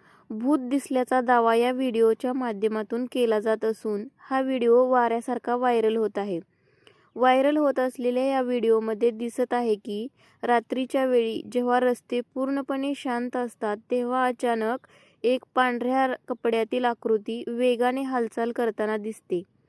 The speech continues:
काही सेकंदाच्या या क्लिपमध्ये ही आकृती दिसते.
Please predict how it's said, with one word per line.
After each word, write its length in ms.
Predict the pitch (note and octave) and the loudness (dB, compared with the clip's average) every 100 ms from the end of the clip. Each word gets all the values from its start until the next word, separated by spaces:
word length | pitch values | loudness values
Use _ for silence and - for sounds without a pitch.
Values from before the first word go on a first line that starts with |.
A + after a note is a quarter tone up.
| _ _ _ _ | _ _ _ _
काही 320 | A#3 A#3 B3+ C4+ | -2 0 0 -2
सेकंदाच्या 720 | C4+ B3 A#3 A#3 A3+ A3 B3+ | -2 0 -2 0 0 0 0
या 180 | C4+ C4 | 0 -2
क्लिपमध्ये 680 | - A3 G#3+ G#3+ G#3 G#3+ | -2 -2 -2 -4 0 2
ही 180 | A#3 B3 | 2 0
आकृती 520 | A#3 A3 - G#3+ A3+ | -2 -2 -2 -2 -2
दिसते. 460 | A3 A3 - - | -8 -10 -8 -6